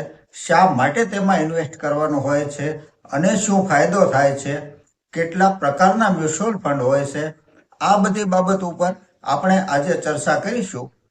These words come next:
તો આપ સૌ આ નાણાકીય બાબતની ચર્ચામાં જોડાયેલા રહેશો. હવે આ મ્યુચ્યુઅલ ફંડ અસ્તિત્વમાં આવ્યા તેનો મૂળ હેતુ એવો છે કે કોઈ મોટી નાણાકીય સંસ્થા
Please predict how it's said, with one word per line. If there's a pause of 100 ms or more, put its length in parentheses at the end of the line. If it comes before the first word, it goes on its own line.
(220)
તો
આપ
સૌ
આ
નાણાકીય
બાબતની
ચર્ચામાં
જોડાયેલા
રહેશો. (1400)
હવે
આ
મ્યુચ્યુઅલ
ફંડ
અસ્તિત્વમાં
આવ્યા (560)
તેનો
મૂળ
હેતુ
એવો
છે (500)
કે
કોઈ (440)
મોટી
નાણાકીય
સંસ્થા